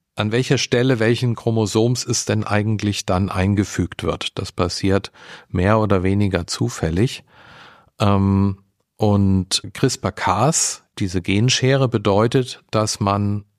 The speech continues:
sich von vornherein überlegen kann, an welcher Stelle soll denn eigentlich was geschehen im Genom.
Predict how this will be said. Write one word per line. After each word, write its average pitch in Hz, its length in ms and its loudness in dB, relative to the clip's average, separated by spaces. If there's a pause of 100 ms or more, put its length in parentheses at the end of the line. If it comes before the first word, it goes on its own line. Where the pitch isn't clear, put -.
(120)
sich - 400 -8
von - 260 -4
vornherein 120 540 2
überlegen 107 500 2
kann, 120 240 -2
an 95 220 0
welcher 131 320 2
Stelle 107 500 0 (240)
soll 104 320 0
denn 101 180 2
eigentlich 90 680 -4
was - 320 -4
geschehen 82 500 0
im 90 160 -2
Genom. 95 480 2